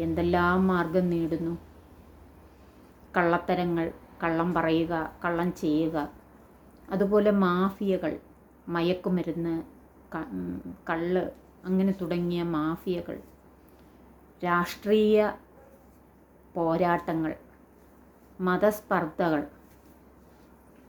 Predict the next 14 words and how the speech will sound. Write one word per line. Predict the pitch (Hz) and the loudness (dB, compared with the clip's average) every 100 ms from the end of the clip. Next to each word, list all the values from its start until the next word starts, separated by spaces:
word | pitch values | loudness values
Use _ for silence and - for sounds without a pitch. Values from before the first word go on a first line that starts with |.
| - - - - - - - | -20 -20 -20 -20 -20 -18 -4
എല്ലാം | 208 226 277 269 | 0 4 6 8
നമുക്ക് | 247 240 262 - | 6 2 0 0
ചുറ്റിനും | 196 - 220 233 208 | -4 -2 -2 -2 -2
കാണാം. | 170 156 156 - - - - - - - - - - - - - - | -2 -2 -4 -8 -20 -20 -20 -20 -20 -20 -20 -20 -20 -20 -20 -18 -6
ചിലപ്പം | 185 185 226 214 | -4 -4 -4 -2
നമുക്ക് | 185 185 196 | 0 -2 -2
തന്നെ | 190 190 196 | -2 -2 -2
സങ്കടം | 180 170 175 185 196 | -4 -4 -4 -2 -2
തോന്നും, | 165 156 - - - - - - - - - - - - - - | -4 -8 -12 -14 -20 -20 -20 -20 -20 -20 -20 -20 -20 -20 -20 -10
മനുഷ്യൻ | 185 180 - 208 196 | -4 -2 -2 0 2
എന്താണ് | 175 180 180 170 | 2 0 0 0
ഈ | - | -4
കാണിക്കുന്നതെന്ന്. | 151 147 156 170 160 156 156 156 - - - - - - - - - - - - - - - - - - - 202 | -4 -4 -4 -4 -4 -4 -6 -8 -12 -20 -20 -20 -20 -20 -20 -20 -20 -20 -20 -20 -20 -20 -20 -20 -20 -20 -8 -2
ഇല്ലാത്ത | 202 220 220 233 | 2 4 2 2